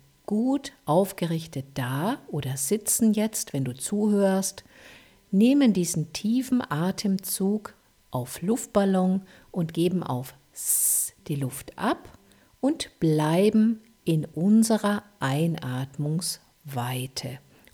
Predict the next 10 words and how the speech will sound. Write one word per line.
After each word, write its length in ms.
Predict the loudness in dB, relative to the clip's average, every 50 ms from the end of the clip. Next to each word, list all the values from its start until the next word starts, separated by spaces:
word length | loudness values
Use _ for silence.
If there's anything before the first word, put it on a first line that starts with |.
| _ 0
obwohl 580 | 2 2 2 0 -2 -2 0 2 4 4 4
wir 160 | 4 4 2
Luft 460 | 2 2 2 0 0 -2 -4 -10 -8 -6
abgeben. 640 | -6 -6 -6 -8 -8 -8 -8 -6 -6 -6 -8 -8 -10 _ -20 -20 -20 -20 -20 _ _ -2
Und 280 | 0 0 0 0 -2 -2
das 400 | -2 -2 -2 -4 -6 -8 -8 -10 _ -20 _ _
so 260 | -6 -4 0 2 2
lange 500 | 2 2 2 2 0 0 0 -2 -2 -4
als 400 | -4 -4 -4 -4 -4 -6 -10 -10 -10 -6
möglich. 800 | -2 0 2 2 2 0 -2 -6 -12 -12 -12 -12 -14 -18 -18 -20